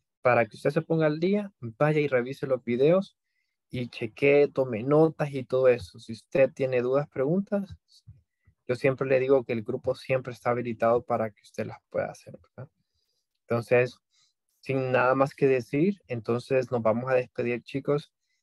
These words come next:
Descansen, estudien mucho y espero verlos on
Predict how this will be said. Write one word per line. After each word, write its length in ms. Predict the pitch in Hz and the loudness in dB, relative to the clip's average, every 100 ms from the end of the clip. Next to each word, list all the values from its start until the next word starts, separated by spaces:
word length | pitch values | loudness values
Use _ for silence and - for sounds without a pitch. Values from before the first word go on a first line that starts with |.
| _ | _
Descansen, 1000 | - 110 - 123 127 135 - 135 135 143 - _ _ _ _ _ | -2 -2 0 0 2 0 -2 0 0 -2 -12 _ _ _ _ _
estudien 640 | 117 - _ 139 143 139 | -10 -10 _ 2 4 4
mucho 580 | 135 135 135 - 135 131 123 | 2 -2 -4 -4 2 2 2
y 140 | 123 | -2
espero 320 | 117 - 123 123 | -8 -4 -2 4
verlos 480 | 123 123 131 - _ | 4 6 2 2 _
on 280 | 131 131 147 | 4 4 2